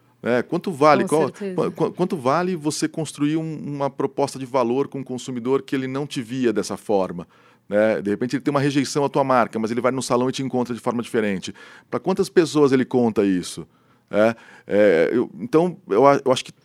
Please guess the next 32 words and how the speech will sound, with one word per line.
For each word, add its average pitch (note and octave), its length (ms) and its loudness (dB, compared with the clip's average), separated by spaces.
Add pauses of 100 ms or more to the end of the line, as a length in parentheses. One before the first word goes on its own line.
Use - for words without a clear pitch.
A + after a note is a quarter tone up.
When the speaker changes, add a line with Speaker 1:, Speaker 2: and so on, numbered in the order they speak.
(160)
Speaker 1:
tangibilizar D3+ 760 4
o B2 60 4
intangível B2+ 500 0
é - 20 -8
muito D#3 180 -10
difícil C3 420 -12
pra G2 180 -8
gente, F#2+ 360 -12
né? A#2+ 180 -2 (520)
E G2 140 -2
por F#2+ 220 -4
isso A#2 120 -6
que - 80 -2
a C3+ 40 2
gente B2+ 200 -4
tenta C#3+ 280 -2
trabalhar C3+ 440 2
junto C#3 200 -4
com C#3 100 -2
eles. G#2+ 140 -2
Mas A#2 120 0
encontrar C#3+ 440 -2
o D#3+ 40 0
roi D3 200 0
eu E3+ 80 4
acho - 120 -6
que - 60 -8
é F3+ 40 -4
um, F3 140 -6
é - 120 -6
um E3 80 -4
desafio. D#3 500 -4